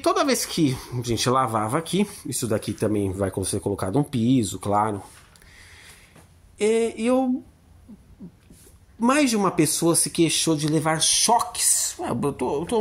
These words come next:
olhando aqui e levo choque. Mas o que que tá acontecendo? É muito simples. Eu tinha aqui dentro, ó. Eu já desconfiava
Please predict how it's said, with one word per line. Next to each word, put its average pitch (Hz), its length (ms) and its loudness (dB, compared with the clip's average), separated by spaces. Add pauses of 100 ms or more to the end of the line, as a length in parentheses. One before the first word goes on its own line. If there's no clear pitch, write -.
(120)
olhando 165 380 2
aqui 175 200 -2
e - 20 0
levo 247 260 0
choque. 156 540 0
Mas 247 80 -8
o - 40 -20
que - 60 -14
que - 80 -20
tá 233 120 -2
acontecendo? - 880 -2 (2250)
É 143 100 -2
muito 170 220 0
simples. - 640 -6 (2750)
Eu 156 160 4
tinha 160 360 2
aqui 180 200 0
dentro, 139 480 0
ó. - 120 -8 (1400)
Eu 117 80 2
já 143 100 0
desconfiava 104 800 -2